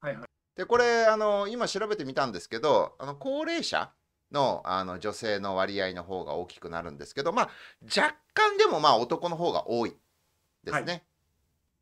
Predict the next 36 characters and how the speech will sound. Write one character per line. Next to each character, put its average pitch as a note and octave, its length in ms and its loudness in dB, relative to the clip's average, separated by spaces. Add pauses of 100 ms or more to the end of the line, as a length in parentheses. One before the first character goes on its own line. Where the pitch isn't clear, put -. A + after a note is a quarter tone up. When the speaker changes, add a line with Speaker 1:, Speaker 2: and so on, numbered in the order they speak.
(120)
Speaker 2:
で、 F#3+ 240 4
た A#3+ 160 0
だ G#3 100 4
十 F3+ 160 -2
八 A#3 140 0
歳 A#3 140 -4
か F3+ 80 2
ら D3+ 60 0
三 F3 180 -6
十 E3 80 -4
四 E3+ 120 -4
歳 D#3 140 -2
の A2 80 -4
割 A#2+ 200 0
合 B2+ 100 0
な B2 140 -2
ん D#2 100 -8
で、 F#2 280 2 (140)
別 G2+ 240 -8
に G#2+ 80 -8
こ G#2+ 140 -2
れ、 G2 280 2 (340)
上 A#2 200 -4
の A#2+ 100 -6
方 A#2 220 -2
と D#2 220 -6
お E2+ 100 -8
付 - 140 -16
き F#2+ 80 -4
合 D2+ 80 -4
い C#2+ 40 -14
し - 60 -16
て E2+ 80 -8
い D#2 80 -10
た D2+ 100 -6
ら、 B1+ 220 -8